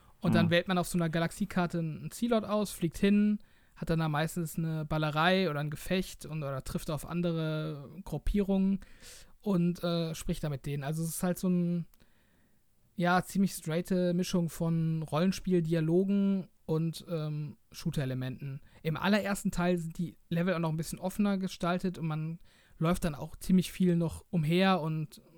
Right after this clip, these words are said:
Speaker 1: läuft von Person zu Person, um
Speaker 2: Mhm.
Speaker 1: mit denen zu sprechen. Das ist in Nachfolgetiteln ziemlich reduziert worden, was mich aber gar nicht gestört hat, weil ich fand dieses Hin- und Herlaufen,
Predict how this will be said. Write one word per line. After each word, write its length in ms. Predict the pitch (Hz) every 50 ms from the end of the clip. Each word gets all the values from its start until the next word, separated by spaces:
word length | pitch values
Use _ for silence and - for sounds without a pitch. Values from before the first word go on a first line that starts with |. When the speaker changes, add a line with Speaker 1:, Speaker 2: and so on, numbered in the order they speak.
| - - - - - - - _ _ _ -
Speaker 1:
läuft 320 | 208 175 165 175 170 -
von 180 | - 180 165 165
Person 320 | - - 165 151 160 165
zu 140 | 170 - -
Person, 540 | - - 160 156 160 165 170 185 190 196 190 - - - - - - - - - -
um 120 | 156 196
Speaker 2:
Mhm. 60 | 175 170
Speaker 1:
mit 100 | 165 156
denen 140 | 165 170 175
zu 100 | - 180
sprechen. 520 | - - - 185 175 175 - 190 185 180 - - - - -
Das 160 | - 156 147
ist 140 | 180 180 180
in 320 | 175 170 160 147 135 - - - - - _ _
Nachfolgetiteln 880 | - 185 165 160 180 - - 190 185 175 - - 170 180 170 165 165 160 - - - - - - - -
ziemlich 380 | - - 185 185 - - - -
reduziert 480 | 170 165 156 - - 196 214 202 - 185
worden, 340 | 180 190 190 196 196 175
was 240 | 160 156 - - - _ -
mich 180 | 175 185 -
aber 160 | 185 160 151 147
gar 180 | 139 143 165
nicht 120 | 190 185 -
gestört 320 | 180 - - 175 170 165
hat, 160 | 175 156 147
weil 260 | 151 151 147 147 143
ich 120 | 147 139 -
fand 200 | - 156 151 -
dieses 300 | 165 147 151 143 - -
Hin- 100 | 165 165
und 140 | 156 - -
Herlaufen, 640 | 175 165 165 165 160 165 165 - 185 170 170 170